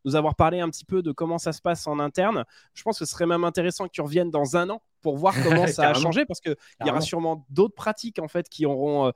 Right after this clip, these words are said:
Speaker 1: euh, changé, qui auront évolué. Euh, peut-être même que vous serez passé aussi sur de nouveaux outils, euh, avec, euh, avec une nouvelle équipe. Donc ça, c'est hyper intéressant. Euh, encore un grand merci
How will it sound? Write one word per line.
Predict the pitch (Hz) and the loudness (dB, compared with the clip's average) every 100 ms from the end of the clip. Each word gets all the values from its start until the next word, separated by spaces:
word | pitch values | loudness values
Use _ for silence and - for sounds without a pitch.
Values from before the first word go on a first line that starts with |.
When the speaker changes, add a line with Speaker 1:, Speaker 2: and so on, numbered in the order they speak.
| - _ 123 | -4 _ -4
Speaker 1:
euh, | 127 | -4
changé, | - 175 170 214 220 220 | -2 0 4 4 2 -2
qui | - | -8
auront | 135 143 139 - | -8 -6 -8 2
évolué. | 185 175 190 190 202 208 208 _ _ | 2 6 4 6 6 6 4 _ _
Euh, | 127 | -8
peut-être | 117 139 - | -6 -8 -6
même | 165 | -8
que | 151 | -8
vous | 127 | -14
serez | - | -10
passé | 131 147 - | -4 -4 -2
aussi | 156 - 180 | -4 -4 -8
sur | - 127 | -8 -6
de | 131 123 143 | -6 0 2
nouveaux | 151 160 175 | 2 4 2
outils, | 160 170 - 240 269 _ _ - | 2 -4 -4 -6 -6 _ _ -6
euh, | 127 127 127 | -2 -2 0
avec, | 113 139 147 | 0 0 -2
euh, | 143 131 | 0 0
avec | 135 - | -2 -4
une | 165 | -2
nouvelle | 170 180 | 2 2
équipe. | 170 - 202 | 2 -2 -8
Donc | 147 - | -10 -10
ça, | 185 | -8
c'est | - | -8
hyper | 135 180 | -4 -2
intéressant. | 175 165 147 - 175 - - _ | -2 -2 -4 -4 -6 -8 -20 _
Euh, | 117 120 - | -4 -4 -4
encore | 160 - 202 180 _ | -6 0 0 0 _
un | 147 | -8
grand | 131 - 220 | -6 -2 -2
merci | 208 - 196 | -2 -4 -8